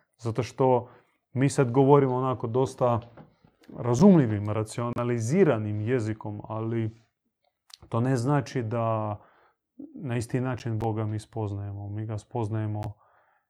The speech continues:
Ti Boga spoznaješ kad ostaneš bez riječi. Kada ti, ono, otvori se usta i ti samo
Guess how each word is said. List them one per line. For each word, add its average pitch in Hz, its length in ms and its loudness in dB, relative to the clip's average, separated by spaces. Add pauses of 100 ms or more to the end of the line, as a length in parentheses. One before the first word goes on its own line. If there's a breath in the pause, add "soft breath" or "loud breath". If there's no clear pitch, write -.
(880)
Ti 147 80 4
Boga 165 280 10
spoznaješ 165 440 2
kad 135 180 0
ostaneš 135 400 -2
bez 113 240 0
riječi. 110 500 -10 (1500)
Kada 113 400 -4
ti, 113 480 -6
ono, 107 260 -12 (340)
otvori 123 480 2
se 120 200 -8
usta 160 420 0
i 117 120 -6
ti 127 160 -4
samo 120 580 -6